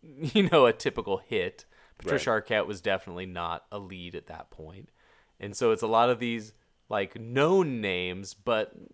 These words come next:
Speaker 1: lesser names now, or people on the downslide of their career.
Speaker 2: Hmm.
Speaker 1: So it's him working with people that would do a T V movie,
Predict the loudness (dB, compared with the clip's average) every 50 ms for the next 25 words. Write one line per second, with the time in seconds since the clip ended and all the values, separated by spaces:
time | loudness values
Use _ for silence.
0 | _ -14 -12 -10 -8 -8 -8 -4 0 2 4 4 2 2 2 2 2 2 2 2
1 | 0 0 0 0 -2 -4 -8 -10 -6 -4 -2 0 0 2 2 2 0 -2 -2 -6
2 | _ _ -14 -12 -10 -4 0 4 6 6 6 6 4 -2 -2 0 0 2 2 2
3 | 2 0 -2 -4 -6 -6 -2 0 0 0 -2 -2 -4 -4 -6 -6 -8 -10 -10 -10
4 | -8 -6 -6 -6 -6 -8 -10 -10 -12 -14 -18 -14 -6 -4 -4 -2 -2 0 0 0
5 | 0 0 0 4 4 4 4 2 -2 -6 -6 -6 -6 -6 -8 -8 -8 -6 -8 -6
6 | -6 -8 -8 -6 -6 -6 -6 -8 -10 -12 -12 -10 -10 -8 -8 -8 -8 -8 -10 -10
7 | -10 -10 -12 -12 -14 -16